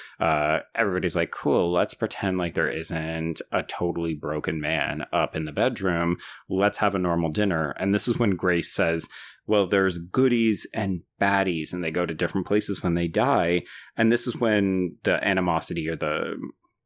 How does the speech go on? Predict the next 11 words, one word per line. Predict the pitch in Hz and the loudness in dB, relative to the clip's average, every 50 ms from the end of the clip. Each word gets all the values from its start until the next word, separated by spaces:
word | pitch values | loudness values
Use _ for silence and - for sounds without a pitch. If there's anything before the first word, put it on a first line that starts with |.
| _ _ _ | _ _ _
the | 101 92 | -6 -2
discomfort | 92 101 - - - - 101 90 82 - - 78 85 - - - | -2 -2 -2 -2 -2 -4 -4 -6 -6 -6 -6 -6 -6 -8 -6 -4
between | 110 101 - - - 92 87 85 85 82 82 80 - | -4 -4 -2 -2 -2 -2 -2 -2 -2 -2 -4 -6 -4
Grace | - 98 87 82 80 - - | -2 -2 0 0 0 0 -2
and | 85 80 - | -2 -2 -2
Anne | - 147 160 143 104 92 85 | 0 0 2 2 2 2 0
comes | - - 101 92 87 - - | 0 0 0 0 0 -2 -2
to | - 87 | -2 -4
the | 85 | -4
forefront | - - - 165 170 - - 95 87 78 | -2 0 2 2 2 2 0 -2 -2 -2
again, | 90 - 85 82 82 85 | -2 -2 -2 -2 -2 -2